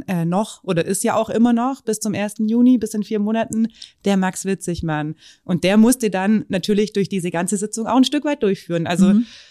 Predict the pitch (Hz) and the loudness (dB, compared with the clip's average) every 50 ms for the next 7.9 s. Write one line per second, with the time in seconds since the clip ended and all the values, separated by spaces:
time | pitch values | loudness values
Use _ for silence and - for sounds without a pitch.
0 | _ _ _ _ - - 196 208 196 202 202 - 214 196 196 196 190 - 190 190 | _ _ _ _ -6 -4 -2 0 0 0 0 0 2 2 2 2 0 -2 -2 -2
1 | 185 190 190 185 - - 190 202 220 254 254 247 240 226 214 214 208 - - 190 | -2 -2 -4 -4 -2 -2 -2 2 4 6 6 6 6 6 6 4 2 0 0 -2
2 | 185 196 190 220 202 208 - 202 185 - 185 - - 185 233 247 220 269 254 269 | -2 0 -2 -2 -2 -2 -2 -2 -2 0 -2 -2 0 -2 -2 0 0 0 2 2
3 | 262 247 247 247 254 - 254 254 233 262 220 - 208 214 214 214 214 214 220 220 | 2 2 2 0 -4 -4 -4 -2 0 0 2 2 2 2 2 0 0 -2 -2 0
4 | 220 214 - 190 208 - - 196 196 196 202 202 196 208 208 202 - - - 196 | -2 -2 -4 -4 -4 -4 -4 -6 -8 -8 -8 -10 -10 -12 -14 -14 -10 -6 -4 -2
5 | 214 233 226 - 240 226 220 226 - - 226 220 220 202 208 220 220 - 220 220 | -2 -2 -2 -2 -4 -6 -6 -6 -4 -4 -2 -2 -2 -2 -4 -4 -6 -6 -8 -8
6 | 202 - - 233 233 233 233 190 202 190 - - 185 175 175 175 190 170 - 202 | -8 -4 -2 0 2 2 2 2 0 -4 -6 -6 -6 -6 -6 -6 -8 -8 -8 -10
7 | 196 - 208 214 220 - - - 226 240 240 240 - 247 240 254 285 302 | -8 -4 -4 -4 -4 -4 -4 -2 -2 0 -2 -2 -4 -4 -2 -2 -2 -2